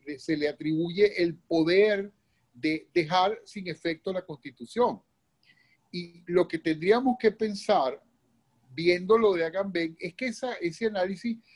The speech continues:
puede ser válido si no se hace una lectura de la Constitución teniendo en cuenta los principios y los valores morales a-, que la Constitución emerge,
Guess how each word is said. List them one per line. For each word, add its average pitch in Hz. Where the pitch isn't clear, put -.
puede 208
ser 214
válido 180
si -
no 185
se 226
hace 220
una 214
lectura 196
de 156
la 156
Constitución 202
teniendo 165
en 202
cuenta 202
los 190
principios 196
y 165
los 151
valores 151
morales 185
a-, 202
que 156
la 151
Constitución 151
emerge, 175